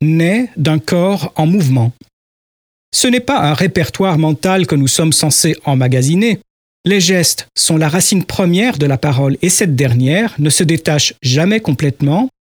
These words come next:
de son substrat sensoriel. Pourtant, la philosophie occidentale,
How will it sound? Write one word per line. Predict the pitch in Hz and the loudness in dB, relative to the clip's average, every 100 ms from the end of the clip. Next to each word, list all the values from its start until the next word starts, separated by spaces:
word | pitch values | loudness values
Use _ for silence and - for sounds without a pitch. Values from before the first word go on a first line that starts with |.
| _ - | _ -4
de | 131 214 | 0 0
son | 233 208 | 0 0
substrat | 170 131 - - 156 214 233 | 0 -2 -4 -2 0 0 0
sensoriel. | - 180 - 156 131 113 110 - _ _ _ _ _ _ _ - | 0 0 2 2 2 2 -2 -8 _ _ _ _ _ _ _ -4
Pourtant, | 208 - 147 151 262 - _ | -4 -2 -2 0 -2 -6 _
la | 156 156 | -2 -2
philosophie | - 220 196 185 - 175 | 0 0 2 0 0 -2
occidentale, | 135 160 131 120 - 196 214 | 0 0 0 -2 -2 0 0